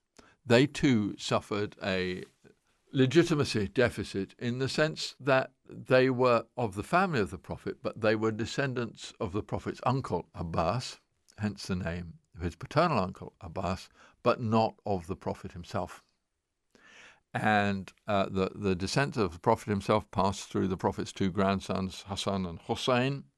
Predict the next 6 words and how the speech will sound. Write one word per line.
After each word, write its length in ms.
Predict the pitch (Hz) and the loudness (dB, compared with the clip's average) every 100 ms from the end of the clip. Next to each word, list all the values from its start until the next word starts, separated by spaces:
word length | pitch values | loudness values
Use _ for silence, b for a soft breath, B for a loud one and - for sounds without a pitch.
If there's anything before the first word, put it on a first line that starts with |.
| _ B B B B B | _ B B B B B
And 420 | - 143 151 - - | 4 4 4 -4 -6
for 200 | - 170 | -2 2
many 260 | 196 220 | 2 2
Muslims, 580 | 190 127 - 90 90 - _ | 2 0 -2 -8 -8 -12 _
uh, 240 | 110 101 90 - _ | -2 -2 -2 -10 _
still, 480 | - 131 120 107 | -2 4 4 2